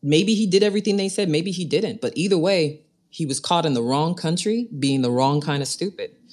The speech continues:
Yo, um, let me get your thoughts, Nick, and then we're gonna, um, hop over to Dim-, Dimitrion.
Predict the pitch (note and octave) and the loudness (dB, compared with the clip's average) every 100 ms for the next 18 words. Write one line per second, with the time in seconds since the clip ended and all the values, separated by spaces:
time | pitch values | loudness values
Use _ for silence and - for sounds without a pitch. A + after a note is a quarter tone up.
0 | - - D#3+ D3 D#3+ C#3+ D3+ F#3+ A3+ A3+ | -20 -2 4 4 4 0 0 0 -2 -4
1 | G#3+ F#3+ - D#3+ - D3+ D3 D#3 C#3 - | -4 -6 -4 -6 -4 -4 -2 -4 -6 -10
2 | C3 A#2+ C3+ D3+ D#3 D3 - B2+ B2+ - | -6 -4 -4 -2 0 -2 -6 -6 -8 -4
3 | C#3 C#3+ B2 A2+ | -4 -4 -6 -10